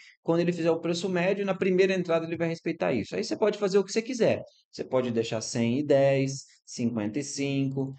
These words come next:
ou aqui, ó, você quer que anda quinhentos pontos pra proteger com cinquenta pontos, aí ele vai andando e vai protegendo. Aí depois o trailing stop virtual, quero que ande duzentos e cinquenta pontos e proteja com cinquenta.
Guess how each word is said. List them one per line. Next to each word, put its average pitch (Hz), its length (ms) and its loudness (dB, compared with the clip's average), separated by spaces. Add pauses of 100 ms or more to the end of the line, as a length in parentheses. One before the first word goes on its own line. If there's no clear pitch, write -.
(140)
ou 127 240 4
aqui, 127 240 0
ó, 123 220 4
você 117 140 -4
quer 120 160 0
que 117 120 -6
anda 117 160 -4 (140)
quinhentos 135 600 0
pontos 135 280 -4
pra 123 100 -2
proteger 123 440 -4
com 123 100 -8
cinquenta 123 500 -4
pontos, 127 360 -4
aí 123 100 2
ele 120 140 4
vai 117 160 2
andando 117 360 2
e 113 40 2
vai 113 120 4
protegendo. 139 760 0 (260)
Aí 113 140 0
depois 117 340 0
o 120 80 -8
trailing 120 240 0
stop 117 420 -2 (260)
virtual, 117 680 2
quero 117 200 0
que 123 80 -6
ande 113 160 -2
duzentos 113 340 -4
e 120 40 -6
cinquenta 117 300 -2
pontos 110 260 -6
e 113 40 -8
proteja 113 420 -2
com 120 120 -6
cinquenta. 139 680 -2